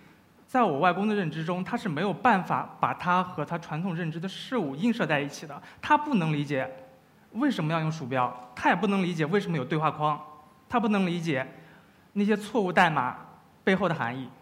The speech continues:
所以有时候我在想，科技在给我们带来一部分便利的同时，是不是也在抛弃着一部分人，包括我们日益老去的父母，包括我们爷爷奶奶。虽然可能你经常会听到说，他们跟你说，“我不需要这些，我的生命中不需要这些。”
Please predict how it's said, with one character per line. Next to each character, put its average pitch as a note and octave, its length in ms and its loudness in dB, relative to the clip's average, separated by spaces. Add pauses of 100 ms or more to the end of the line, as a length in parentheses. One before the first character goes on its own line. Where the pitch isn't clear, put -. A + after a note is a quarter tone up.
所 C#4+ 160 0
以 D4+ 80 4
有 F3 100 4
时 D#3+ 120 -2
候 G3+ 100 2
我 D#3 100 2
在 E3+ 140 2
想， B2+ 260 -4 (380)
科 C#4+ 220 0
技 A#3 120 0
在 G3 140 6
给 E3 160 4
我 E3 60 2
们 C#3 120 -4
带 D#3 120 6
来 D3+ 80 4
一 C#3+ 160 -2
部 F#3 180 -2
分 C#3 220 -4
便 G#3+ 200 2
利 D#3 120 -2
的 C#3 80 -8
同 C3 260 -10
时， B2 300 -10 (180)
是 - 260 -4
不 D#3+ 220 -2
是 D#3+ 200 -8
也 C3 140 -4
在 D3 140 0
抛 - 260 -4
弃 G#3 160 -8
着 C3 80 -8
一 C3 80 -8
部 B2+ 120 -10
分 C3 160 -10
人， G#2 120 -14 (200)
包 G#3 120 6
括 G#3 120 2
我 E3+ 60 0
们 D3 180 -2
日 F#3 100 -2
益 F3 240 -2
老 C3 160 -2
去 - 160 -12
的 D3+ 60 -4
父 D#3 200 -6
母， C3+ 160 -12 (380)
包 F#3+ 140 2
括 F#3+ 160 0
我 C#3 40 -2
们 C3+ 140 -4
爷 C3+ 120 -2
爷 D3 80 0
奶 B2 180 -4
奶。 - 200 -10 (400)
虽 - 180 2
然 B3 140 8
可 F#3+ 180 -2
能 D3+ 140 -2
你 C#3 60 -2
经 F3+ 160 -2
常 F3+ 100 0
会 F3+ 80 0
听 F#3+ 180 -2
到 F3 140 4
说， D3+ 260 0
他 F3 140 -4
们 F3 100 0
跟 E3+ 80 -4
你 C#3 120 -4
说 C#3+ 320 -4
，“我 D3+ 100 0
不 D3 100 -6
需 F3 120 -6
要 F3+ 100 4
这 D3+ 100 -4
些， C3 320 -8
我 D3+ 80 -10
的 D3+ 80 -6
生 F#3+ 140 -4
命 E3+ 140 -2
中 E3 120 -4
不 E3 60 -8
需 D#3+ 140 -8
要 C#3 100 -4
这 C3+ 80 -12
些。” C3 220 -14